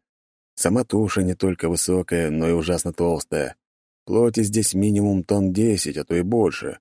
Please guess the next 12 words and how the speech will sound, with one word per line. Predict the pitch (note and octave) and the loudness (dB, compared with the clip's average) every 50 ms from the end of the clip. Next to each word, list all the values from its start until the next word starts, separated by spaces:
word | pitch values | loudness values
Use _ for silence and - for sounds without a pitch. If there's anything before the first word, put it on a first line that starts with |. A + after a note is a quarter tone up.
| _ _ _ _ _ _ _ _ _ _ - | _ _ _ _ _ _ _ _ _ _ -6
Много | E2 E2 F#2 A2+ C3 B2+ B2+ B2+ | -4 0 2 2 2 2 2 0
рук, | A2+ G2 G2 G2+ G2 F#2+ - - - | 2 2 2 2 0 0 -4 -10 -10
много | - D#2 E2 E2 E2+ F2 E2+ E2+ E2 | -6 -4 -2 0 0 0 0 0 2
ног, | F2 F#2+ G2+ G2 G2 - - - _ _ _ _ _ _ _ _ - | 2 4 4 2 0 -2 -6 -14 _ _ _ _ _ _ _ _ -2
но | E2+ G2+ G#2 | 0 2 2
еще | F#2+ E2+ - - F2 | 2 2 0 0 -2
всевозможные | - - F2+ F2+ E2+ D#2+ F2 G2+ A2 G#2+ F2+ G#2+ G2+ F#2+ | 0 0 0 0 0 2 2 2 2 2 2 0 0 0
торчащие | - - E2 - - G2 G2 F2+ - G#2 G2 | 0 -4 -4 -2 -2 0 0 0 0 0 0
в | F2+ | 0
разные | F#2+ F#2 F2 F#2+ F#2 | 0 0 0 0 -2
стороны | - - F2 F#2 G2 F#2+ F#2+ G2+ | -2 -2 -2 0 0 2 0 0
отростки, | G2 - - D#2+ D#2 D#2 D2+ - - - - C2 C#2+ D2+ | 0 -2 -2 -2 0 0 -2 -4 -6 -8 -8 -6 -6 -6